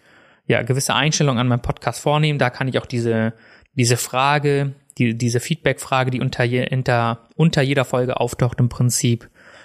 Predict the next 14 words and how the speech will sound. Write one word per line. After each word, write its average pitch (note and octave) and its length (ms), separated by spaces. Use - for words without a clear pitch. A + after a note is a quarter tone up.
dann A#2 320
dort A2+ 220
hinterlegen. B2 600
Und C#3 60
das A#2 160
kann B2+ 120
man A2+ 140
halt A#2+ 120
nur B2+ 100
direkt A#2+ 260
bei A2 80
Spotify - 460
machen. D#3+ 500
Und C3+ 320